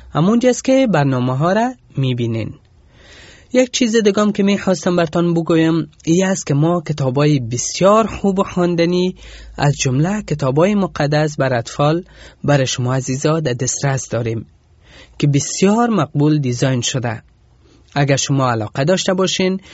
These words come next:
که از این کتابا دریافت کنین، بازم لطفاً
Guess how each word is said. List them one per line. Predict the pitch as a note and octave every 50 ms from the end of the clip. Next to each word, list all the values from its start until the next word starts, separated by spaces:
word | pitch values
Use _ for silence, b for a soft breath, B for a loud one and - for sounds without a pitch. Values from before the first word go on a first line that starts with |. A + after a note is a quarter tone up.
| B B B B B -
که | - D#3
از | D3+ D3 D3 G#3+
این | G#3+ G#3
کتابا | G#3 F3+ D3 D3+ B2+ B2 B2 A#2+ A2+
دریافت | A2+ A2 A2 A#2 B2+ C#3 D#3+ F#3+ - - -
کنین، | - F3+ F#3 F#3 F#3 F#3+ G3+ b b b b b b b b b -
بازم | D3+ E3 D#3+ D#3+ D3+ D3+ D#3+ D3 C#3 A#2+ A2 - - _ _ _ - -
لطفاً | C#3+ D3+ F#3 A3 A3 - - B3 A#3+ A#3+